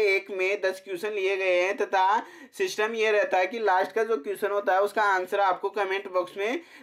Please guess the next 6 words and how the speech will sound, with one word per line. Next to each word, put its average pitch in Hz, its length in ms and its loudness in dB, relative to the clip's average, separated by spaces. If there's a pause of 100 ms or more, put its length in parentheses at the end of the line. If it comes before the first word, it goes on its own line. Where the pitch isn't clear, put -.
देना 208 300 2
होता 233 280 2
है। 151 380 2 (240)
So, 220 160 0
आज 214 420 4
भी 233 380 -4